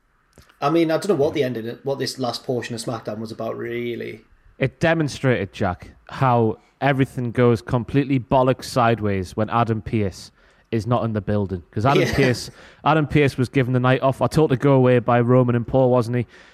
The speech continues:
Speaker 2: Sonya, where she was, I've got no idea, is in her new role as Adam Pearce's assistant. And yeah, Monday Night Raw's creative team took over SmackDown and made a horrible ending. I th-, wait, nah, it's not horrible. It was exciting, but it was also very confusing.
Speaker 1: Yeah, it wasn't the cleanest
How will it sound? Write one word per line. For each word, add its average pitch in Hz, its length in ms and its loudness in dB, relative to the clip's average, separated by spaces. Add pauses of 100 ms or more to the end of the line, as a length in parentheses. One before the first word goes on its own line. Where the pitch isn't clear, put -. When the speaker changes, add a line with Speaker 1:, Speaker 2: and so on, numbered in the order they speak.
Speaker 2:
Sonya, 143 800 0
where 180 200 2
she 196 280 0
was, 143 240 4
I've 127 180 2
got 117 180 0
no 123 180 2
idea, 117 400 2
is 120 220 -4
in 120 120 -2
her 123 220 4
new 120 160 0
role 120 200 4
as 113 180 0
Adam 117 220 2
Pearce's 104 320 -4
assistant. 107 500 -8 (440)
And 131 180 2
yeah, 180 180 4
Monday 175 340 2
Night 151 200 2
Raw's 143 240 2
creative 139 460 0
team 147 180 -2
took 147 220 -2
over 156 220 2
SmackDown 180 500 -4
and 160 100 -2
made 139 140 2
a 123 60 2
horrible 175 460 2
ending. 165 360 -2
I 131 140 -2
th-, - 120 -14
wait, 190 260 -2 (160)
nah, 120 220 -2
it's - 140 -14
not 139 120 -2
horrible. 110 420 0
It 151 60 2
was 170 120 2
exciting, 143 560 -2 (160)
but 131 100 0
it 143 80 -4
was 139 120 0
also 143 260 2
very 120 180 2
confusing. 104 480 -4 (400)
Speaker 1:
Yeah, 127 440 -2
it 131 100 -6
wasn't 151 400 -2
the 120 80 -8
cleanest 127 720 -8